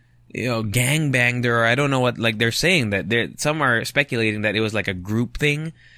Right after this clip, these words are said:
Some are saying that it was just a few, a few and then the rest watched, but we don't know.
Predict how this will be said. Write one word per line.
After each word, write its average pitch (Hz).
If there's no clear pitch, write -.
Some 139
are 127
saying 127
that 113
it 113
was 110
just 110
a 107
few, -
a 110
few 127
and 110
then 107
the 104
rest 104
watched, 110
but 127
we 139
don't 139
know. 147